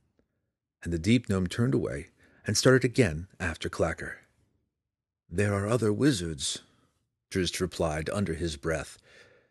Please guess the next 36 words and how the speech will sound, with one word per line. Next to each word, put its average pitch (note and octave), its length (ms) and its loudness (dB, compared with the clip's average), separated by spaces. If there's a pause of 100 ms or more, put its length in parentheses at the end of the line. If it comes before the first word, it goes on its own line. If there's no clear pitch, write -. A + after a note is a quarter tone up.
(140)
this C#3 180 6
time D#2+ 380 -4 (100)
making G2 440 2
no A#2+ 200 6
move B2 360 2
to F#2+ 180 -4
impede F2+ 460 -2
the G2 100 2
Burrow F#2 280 4
Warden. D2+ 340 -4 (720)
The B2 100 2
Drow's D#3+ 420 2
eyes G2 400 0
narrowed, E2 380 0
and F#2 140 -6
he F#2+ 60 -2
snapped - 460 2
his A#2+ 120 2
scimitars E2+ 580 -2
back G2 420 0
into F#2+ 240 0
their F2 200 0
sheaths. - 520 -2 (720)
Drizzt B2 360 4
knew A2 200 10
what F2 180 6 (100)
he G2 80 2
must F#2 400 2
do, C2+ 260 -4 (560)
what C3 240 2
price C3+ 320 4
his A2+ 140 2
friendship G#2+ 480 4
with - 120 0
Clacker G#2 400 2
demanded, F#2+ 480 2